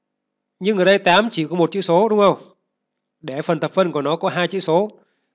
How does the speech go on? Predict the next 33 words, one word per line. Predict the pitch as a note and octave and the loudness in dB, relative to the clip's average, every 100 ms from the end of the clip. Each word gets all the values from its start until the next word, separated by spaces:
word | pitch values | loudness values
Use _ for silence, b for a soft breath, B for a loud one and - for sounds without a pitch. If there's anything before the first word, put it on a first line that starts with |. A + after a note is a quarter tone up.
| _ _ | _ _
thì | D3 C#3 | -12 -6
các | |
em | E3 D3+ | -4 -4
phải | C3 | -6
viết | C#3 A3 G#3+ | 0 0 2
thêm | F3 D3+ | -2 -2
một | C3+ | -4
chữ | - F#3 | -4 -6
số | F3+ | -4
không | F3 E3 | -4 -4
vào | C#3+ | -4
đằng | B2+ | -6
trước | A#2+ F#3+ | -4 -4
này. | E3+ - _ _ _ _ _ _ - | -6 -12 _ _ _ _ _ _ -18
Được | C3+ | -6
chưa? | D#3 - _ _ _ _ _ _ _ _ _ _ _ _ _ _ _ _ _ _ - | -4 -6 _ _ _ _ _ _ _ _ _ _ _ _ _ _ _ _ _ _ -6
Ta | D#3 | -2
có | E3 | 0
phần | E3+ C#3+ | 0 -2
thập | C#3 | -4
phân | - D3+ | -6 -6
là | C3+ | -4
không | D#3+ C#3+ | -8 -6
tám. | C3+ E3+ _ _ _ _ _ _ _ _ _ _ _ - | -6 -6 _ _ _ _ _ _ _ _ _ _ _ -4
Các | F3+ | -2
em | F3 | 0
nhớ | E3 F#3 | 2 2
là | G#3 | 2
viết | D#3+ G#3+ | 2 2
vào | E3+ | 2
đằng | C#3+ C#3+ | -2 0
trước | G#3 A3 | -2 0
nhé. | A3 | -4